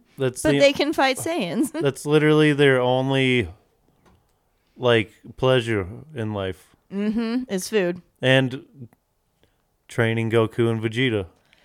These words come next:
Speaker 2: Yeah,
Speaker 1: It's
Speaker 2: they
Speaker 1: like
Speaker 2: found
Speaker 1: that's
Speaker 2: kind of a new pleasure in life on top of the food.
Speaker 1: So even when Beerus is, like, sleeping a little bit or trying to sleep, Whis can be,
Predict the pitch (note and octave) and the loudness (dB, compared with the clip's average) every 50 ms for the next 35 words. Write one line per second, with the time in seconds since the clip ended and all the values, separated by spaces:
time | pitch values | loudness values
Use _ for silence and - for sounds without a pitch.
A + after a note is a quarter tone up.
0 | _ _ _ - - C#4+ E4 C#4+ A3+ - - - B2+ - - A#3+ - A#3+ B3 B3+ | _ _ _ -8 -4 -2 0 2 2 2 2 4 4 4 4 4 4 2 2 -2
1 | A#3 A3+ A3+ A3+ G#3 G3 G3+ G3 G#3 G#3 G#3+ A3+ A#3 A#3 A3 - - G3 F3 F3 | -4 -4 -4 -4 -4 -4 -4 -6 -6 -6 -4 -4 -4 -6 -6 -8 -8 -6 -6 -6
2 | F3+ F3 F3 E3+ E3+ E3 E3+ F3 F3 E3 D#3+ D#3+ E3 F3+ A3+ - F#3+ F3+ F#3 F3+ | -6 -6 -8 -8 -8 -8 -10 -10 -10 -10 -8 -8 -10 -10 -10 -12 -12 -12 -12 -12
3 | - G#3 G3 F#3 E3 E3+ D3+ C3+ D#3 D3+ D3+ - - E3 C3 C3 D#3+ F#3 F#3 C#3 | -8 -6 -6 -6 -6 -8 -12 -12 -14 -18 -18 -14 -12 -12 -12 -10 -12 -12 -12 -12
4 | - - C#3 C3+ B2 A#2 A#2+ C#3 C3+ C3 A#2+ B2+ B2+ B2+ B2+ B2+ A#2+ A#2+ A2+ G#2+ | -6 0 2 2 2 2 0 0 0 2 2 2 2 2 2 2 2 0 -2 0
5 | G2+ B2 A#2+ B2+ B2+ B2+ A#2+ - C3 A#2+ A2 G#2 A2 A#2 A#2 G#2 - - - A#2+ | 2 2 4 4 4 2 0 0 -4 -4 -4 -2 -2 -2 -2 -2 -4 -8 -4 0
6 | B2 B2 A#2 - B2+ A#2+ A#2 A2+ A2+ A2+ A2+ A2+ A2 G#2 A#2+ A#2+ B2 A#2+ - - | 0 0 2 0 0 0 0 0 0 0 0 0 0 0 0 0 0 0 -2 -6
7 | _ _ _ _ _ _ _ _ _ _ _ _ _ _ _ _ _ _ - A#2 | _ _ _ _ _ _ _ _ _ _ _ _ _ _ _ _ _ _ -4 -4
8 | A#2 G2+ - - B2 A#2+ B2 B2+ B2 A#2+ A2 G#2 - - - A2+ A2 A2 A2 A2 | -4 -2 0 0 2 2 4 2 2 0 -2 -4 -8 -6 -4 0 0 0 -2 -4
9 | _ _ _ _ _ _ _ _ _ _ _ _ _ - A2+ A2 A#2+ A#2+ A#2+ A#2 | _ _ _ _ _ _ _ _ _ _ _ _ _ -12 -4 -2 0 0 0 -2
10 | - - B2+ A#2 A2+ G#2+ - - A#2 G#2+ A#2 A2 A2 | -4 -4 -2 -2 -2 -4 -8 -10 -8 -6 -6 -6 -6